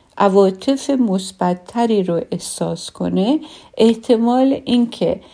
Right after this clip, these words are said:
یازده سال دیگه زنده بمونه بیست درصد بیشتر از کسیه که به صورت روزمره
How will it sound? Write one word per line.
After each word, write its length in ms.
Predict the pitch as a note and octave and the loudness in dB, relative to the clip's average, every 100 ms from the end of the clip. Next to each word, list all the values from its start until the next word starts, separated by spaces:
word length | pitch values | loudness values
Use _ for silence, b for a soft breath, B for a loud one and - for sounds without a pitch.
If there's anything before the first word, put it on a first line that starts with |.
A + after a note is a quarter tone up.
| B - | B -8
یازده 800 | G#3 G#3+ G3+ G3+ G3+ - B3+ C#4 | -2 2 2 0 -4 -4 -4 -4
سال 440 | - - B3+ A#3+ | -8 -4 0 0
دیگه 320 | A3+ G3+ F#3+ G3+ | 0 -2 -2 -2
زنده 440 | G3 F#3 F3 F3 | -2 -2 -2 -4
بمونه 720 | F3 E3+ E3+ F3 F3+ F#3+ A3 - B B B _ | -4 -4 -2 0 0 0 -4 -10 B B B _
بیست 360 | D4 D#4 - | 0 0 -2
درصد 560 | - G#3+ G#3+ A#3 A3+ A3 | 0 0 0 -2 -2 -2
بیشتر 420 | F#3+ F#3 - A#3 | -6 -6 -4 0
از 240 | C4 B3+ - | 0 0 -4
کسیه 520 | - D4 - C4 B3 | -4 -4 -4 0 0
که 340 | A#3+ B3 A3+ A3 B B _ | 0 0 0 -2 B B _
به 160 | G#3 | 0
صورت 640 | G3 - G3+ G#3 A3+ A3+ F3+ | 0 -4 -2 2 0 0 -4
روزمره 1200 | E3 F#3 G#3 G#3 - - G#3 G#3 G3+ A3+ E4 | -4 -4 -2 -4 -6 -6 -4 -2 0 2 2